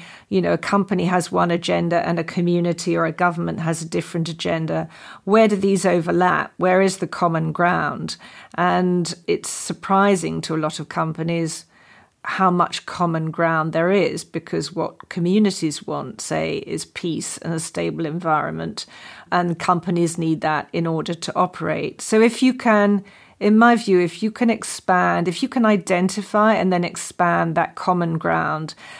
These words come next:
that's a better, better basis for the relationship between business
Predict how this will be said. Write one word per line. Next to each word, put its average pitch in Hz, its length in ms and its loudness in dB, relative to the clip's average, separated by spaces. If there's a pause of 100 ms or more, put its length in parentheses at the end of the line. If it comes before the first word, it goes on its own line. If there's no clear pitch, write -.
(180)
that's 196 300 0
a 220 40 0
better, 185 380 -2
better 190 520 -2
basis 170 640 -2
for - 160 -6
the 160 120 -2
relationship 165 840 -2
between 165 320 -4
business 165 640 -4